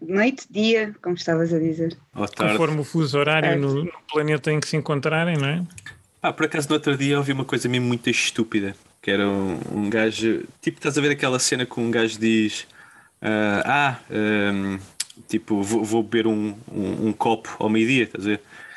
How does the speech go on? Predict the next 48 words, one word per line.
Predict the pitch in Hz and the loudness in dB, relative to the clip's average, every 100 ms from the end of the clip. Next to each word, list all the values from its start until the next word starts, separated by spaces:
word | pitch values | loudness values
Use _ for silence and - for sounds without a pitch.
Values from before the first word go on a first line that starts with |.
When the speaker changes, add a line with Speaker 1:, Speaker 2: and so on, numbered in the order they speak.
| - - - | -20 -18 -4
Speaker 2:
O | 98 | 0
gajo | 101 | 2
diz, | 104 95 - - - | 2 0 -2 -6 -2
e | 107 | 0
uma | 110 107 | 2 0
pessoa | - 113 | 0 2
diz | 113 113 | 2 0
sempre, | - 123 117 127 | 2 0 -2 -2
ah, | 165 | 0
são | 160 - 110 | 0 0 0
cinco | - 117 - | 0 0 -2
da | 117 | -2
tarde | 127 120 120 | 2 0 2
em | |
algum | 120 123 131 | 0 0 2
lado, | 127 - - - _ _ | 0 -2 -12 -20 _ _
não | 95 113 | -6 -6
é? | - - - - - - - | -6 -20 -20 -20 -20 -20 -20
Speaker 1:
Certo. | - 196 208 - - - - _ _ _ _ - | -8 -4 -4 -6 -20 -20 -20 _ _ _ _ -2
Speaker 2:
Pá, | 127 | 2
eu | 117 | 4
ouvi | 131 131 147 151 | 2 2 2 2
esta, | 156 - 165 165 | 2 0 -2 0
pá, | 95 | -4
esta | 101 - | -4 -6
tirada | 110 110 107 110 | -2 0 0 0
que | 117 | -2
eu | 113 | -4
achei | - 117 | -2 -4
espetacular, | - 123 117 - 120 113 | -4 -2 -4 -2 -2 -2
que | - | -2
era | 104 | 0
um | 107 | 2
gajo | 110 107 - | 2 0 -2
que | |
queria | 110 107 | 0 0
sair | - 113 | 0 0
uma | 107 107 | 0 -2
terça-feira. | 107 - - - 90 82 - _ _ _ _ - | -4 -4 -6 -2 -2 -2 -8 _ _ _ _ -2
E | 120 | 2
ele | 120 | 2
disse, | 110 - - | 2 -2 -4
ah, | - - 107 | -4 -4 -4
é | |
sexta-feira | - 107 - 104 - 110 | 0 0 -2 -4 0 0
em | 113 | 2
algum | 117 123 139 | 2 2 2
lado. | 135 | 0